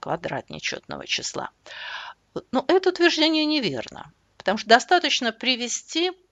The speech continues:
м, хотя бы один вот контрпример, показывающий, что это невозможно. Так, например,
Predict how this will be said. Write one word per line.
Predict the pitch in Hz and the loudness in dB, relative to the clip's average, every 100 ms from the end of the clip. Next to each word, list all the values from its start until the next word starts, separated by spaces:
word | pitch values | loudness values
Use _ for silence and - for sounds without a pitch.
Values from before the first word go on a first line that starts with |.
| _ | _
м, | 302 185 170 | -14 -10 -10
хотя | 165 202 - 214 | -2 0 2 2
бы | 202 | 4
один | 202 214 196 139 | 4 2 -4 -6
вот | 127 - - | -12 -16 -4
контрпример, | 196 170 - - 160 185 302 392 - _ _ _ _ _ _ _ _ - - | -4 -4 -12 -10 -8 -4 -2 -2 -4 _ _ _ _ _ _ _ _ -18 2
показывающий, | 196 190 202 247 302 277 294 - 233 | 4 6 6 6 4 -4 -2 -2 -2
что | - 185 | -2 -4
это | 190 214 | -4 -4
невозможно. | 214 226 226 208 165 - - - - _ - - - _ _ | -2 -2 -2 -8 -8 -10 -12 -14 -20 _ -20 -20 -20 _ _
Так, | - 139 - - _ _ _ - | -6 -6 -8 -20 _ _ _ -2
например, | 320 - 392 330 - - - | -2 2 2 2 -4 -10 -18